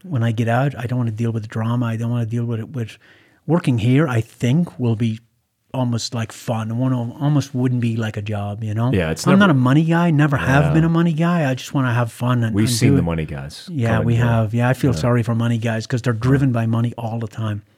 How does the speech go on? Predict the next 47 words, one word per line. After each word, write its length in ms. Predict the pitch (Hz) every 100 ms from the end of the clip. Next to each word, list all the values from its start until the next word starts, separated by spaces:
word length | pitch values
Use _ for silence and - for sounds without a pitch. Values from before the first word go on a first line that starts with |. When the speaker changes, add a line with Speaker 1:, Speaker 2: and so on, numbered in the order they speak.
| _ _
Speaker 1:
And, 360 | 120 110 107 104
uh, 260 | 107 104 110 -
Speaker 2:
Or 100 | 117
just 220 | 92 87
bullshit. 440 | 82 76 76 - 65 - - - - - - _ _ -
Speaker 1:
Yeah. 240 | 131 107 - - - -
Speaker 2:
I 60 | 123
just 140 | 123
Speaker 1:
Yeah. 60 | 117
Speaker 2:
like, 140 | 104
why, 260 | 92 101 113 - - - - -
I 80 | 90
don't 200 | 82 71
get 140 | -
it. 120 | 120 -
I, 280 | - 120 113
I 40 | 131
don't, 140 | 127
I 200 | 110 113
Speaker 1:
Yeah. 80 | 117
Speaker 2:
honestly 200 | 113 107
don't 100 | 95
get 100 | 104
it. 80 | 101
And 120 | 110
even, 360 | 135 127 120 92 - - _ _ _ -
you 80 | 120
know, 80 | 101
in 220 | 110 117
this, 200 | 104 90 90
in 220 | - 107
this 240 | 107 101 -
job 580 | 120 95 101 101 101 92
that 80 |
I've 140 | 90 82
been 120 | 90
in 160 | 95 90
for 180 | - 76
three, 340 | - 95 87
four 240 | 85 90 80
years, 540 | 82 90 80 73 - _ _ _ _
it's 200 | 110 -
never 200 | 113 107
felt 220 | 95 101 78
like 140 | 78
a 40 |
job. 300 | 71 73 67